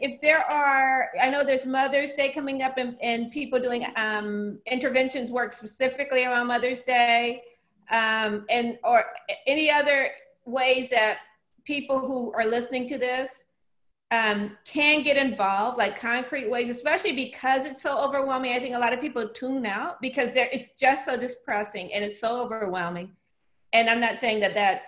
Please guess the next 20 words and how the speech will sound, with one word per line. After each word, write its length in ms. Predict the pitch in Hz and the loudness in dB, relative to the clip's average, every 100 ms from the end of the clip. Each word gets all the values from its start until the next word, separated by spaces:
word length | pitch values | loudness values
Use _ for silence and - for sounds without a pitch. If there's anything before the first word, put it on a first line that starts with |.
| - _ _ _ _ - | -18 _ _ _ _ -6
absolves 520 | 214 226 240 262 240 | -2 6 8 6 4
them, 180 | 160 151 | -4 -4
right? 340 | 180 208 214 240 | -2 -2 -2 -2
What 180 | 262 | 2
are 80 | 294 | 2
some 220 | 311 277 | 2 -2
really 180 | 247 254 | 0 -2
specific 460 | 247 254 247 226 208 | -4 -8 -8 -6 -2
ways 220 | 208 208 | 0 0
that 180 | 196 202 | -2 -4
people 240 | 214 208 | -6 -6
can 180 | 196 196 | -8 -6
get 120 | 185 | -2
active 420 | 175 170 170 175 | 0 0 -2 -4
or 80 | 170 | -2
can 180 | 190 208 | -2 -4
help 320 | 196 190 185 | 0 0 0
or 120 | 190 | -4
can 120 | 190 185 | -6 -8
contribute, 800 | 202 185 226 208 180 180 170 | -10 -6 -4 -2 -2 -4 -6